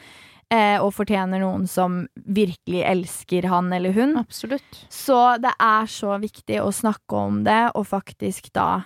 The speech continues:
Speaker 1: eh, ja, så klart gjøre det hva som er best for seg selv, men man kommer ikke så langt i en kjærlighetsrelasjon uten følelser
Speaker 2: Nei,
Speaker 1: for
Speaker 2: det
Speaker 1: den personen lenger. Selv
Speaker 2: Og
Speaker 1: om man er så glad i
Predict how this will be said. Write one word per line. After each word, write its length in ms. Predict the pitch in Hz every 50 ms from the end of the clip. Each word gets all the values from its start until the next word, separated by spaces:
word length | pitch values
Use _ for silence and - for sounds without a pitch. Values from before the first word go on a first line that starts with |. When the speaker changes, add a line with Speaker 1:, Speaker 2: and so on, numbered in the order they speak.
| - _ _ -
Speaker 1:
eh, 500 | 208 202 196 190 185 190 - 208 107 - -
ja, 120 | 214 220 220
så 140 | 208 - 202
klart 220 | - 196 196 196
gjøre 240 | - 214 202 185 180
det 200 | 196 202 196 - -
hva 280 | - 190 185 185 175 180
som 120 | - 190
er 40 | 190
best 240 | 185 190 185 - -
for 100 | - 185
seg 160 | 185 190 185
selv, 320 | 185 - 202 202 220 233 233
men 280 | 220 208 208 214 208 - - - - - _ _
man 140 | - 220 233
kommer 300 | - - 233 214 208 202
ikke 200 | 202 - - -
så 40 | 233
langt 260 | 220 196 190 190 -
i 20 | 196
en 120 | 196 196
kjærlighetsrelasjon 840 | - - 202 196 202 190 185 - - 196 202 208 190 - 196 196 - -
uten 320 | 208 190 185 - - 190
følelser 720 | - - - 202 190 - - 196 - - - 180 180 180 - _
Speaker 2:
Nei, 320 | - 233 233 214 214 208 190
Speaker 1:
for 180 | - - - 202 240
Speaker 2:
det 80 | 226 220
Speaker 1:
den 200 | 214 214 208 196
personen 500 | 196 202 202 196 - 196 180 170 170 170 175
lenger. 320 | 170 165 185 208 226 214 - _ _ _ _ _ _ _ -
Selv 280 | - - - 262 262
Speaker 2:
Og 40 | 262
Speaker 1:
om 60 | 254 254
man 140 | 254 247
er 100 | 240 208 208
så 160 | - - 233
glad 360 | 214 240 226 202 196 185 180
i 40 | 180